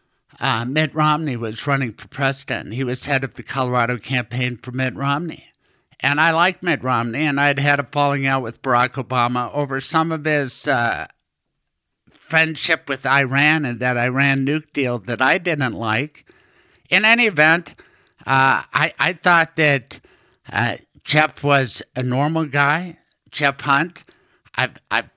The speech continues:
met his parents who were in the radio industry. I've heard him talk about going to Cherry Creek High School, that he struggled. He had a lot of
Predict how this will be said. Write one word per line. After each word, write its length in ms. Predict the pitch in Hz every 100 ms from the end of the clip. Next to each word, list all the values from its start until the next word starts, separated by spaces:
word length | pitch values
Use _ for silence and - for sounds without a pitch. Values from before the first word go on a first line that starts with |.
| -
met 280 | 117 143
his 200 | 147 139
parents 560 | - 143 143 165 175 -
who 80 | 143
were 120 | 139
in 100 | 135
the 80 | 127
radio 460 | 131 143 151 160 160
industry. 680 | 160 165 - 170 180 180 175 _ _ _ _ _ _
I've 140 | - 135
heard 180 | 143 147
him 120 | 131
talk 300 | 139 147 156
about 220 | - 160
going 200 | 147 139
to 80 | 117
Cherry 320 | - 156 151
Creek 300 | - 151 139
High 240 | 151 143 151
School, 260 | - 180
that 180 | 156 135
he 120 | 113
struggled. 600 | - - 135 139 165 160
He 80 | 147
had 160 | 139 127
a 40 |
lot 260 | 123 123 117
of 140 | 101